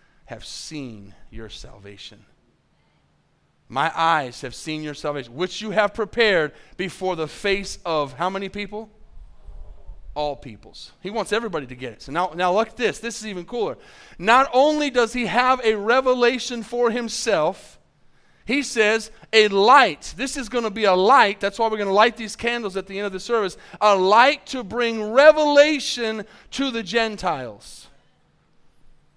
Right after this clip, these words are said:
This is important here. I want you to get this. Do you realize that your salvation today, if you're saved,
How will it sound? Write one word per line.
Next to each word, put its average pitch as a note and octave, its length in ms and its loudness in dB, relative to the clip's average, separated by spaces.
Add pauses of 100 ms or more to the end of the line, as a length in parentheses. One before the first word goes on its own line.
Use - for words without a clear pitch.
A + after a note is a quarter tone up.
(320)
This A#3+ 220 -4
is A3 160 -6
important F3+ 640 -2
here. D3+ 300 -2 (100)
I E3+ 60 -2
want F#3+ 240 -6
you G3+ 60 -10
to A3+ 60 -8
get F#3 220 -4
this. C3 320 -8 (140)
Do F#3 80 -8
you C#4+ 120 -4
realize G#3 420 4
that - 200 -8
your A3+ 140 -6
salvation G3 640 -4
today, E3+ 280 -4
if F3 220 -8
you're E3 120 -8
saved, E3+ 420 -6